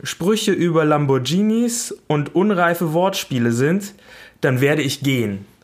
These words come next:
Ähm, und weiter sagt er, „Wir müssen dazwischen differenzieren, hunderte Milliarden Dollar an digitalem Papierreichtum herumzuschubsen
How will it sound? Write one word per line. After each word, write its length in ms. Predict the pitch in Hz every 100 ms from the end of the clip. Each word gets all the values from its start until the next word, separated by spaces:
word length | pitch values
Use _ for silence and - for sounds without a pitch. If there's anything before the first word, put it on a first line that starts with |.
| _ _ - - - -
Ähm, 480 | 139 131 127 127 123
und 280 | 143 135 123
weiter 640 | 127 135 180 180 180 - -
sagt 460 | 147 160 160 160
er, 300 | 175 175 175
„Wir 160 | 143 147
müssen 400 | 170 220 240 233
dazwischen 480 | 180 170 208 202 185
differenzieren, 800 | 190 190 180 - 185 160 131 -
hunderte 440 | 143 214 214 202
Milliarden 680 | 185 180 180 175 175 170 139
Dollar 460 | 160 160 139 117
an 160 | 135 135
digitalem 580 | 127 170 165 156 156 147
Papierreichtum 1040 | 143 143 - 233 214 143 120 - 135 117
herumzuschubsen 1000 | 117 131 151 202 165 - 156 - 196 202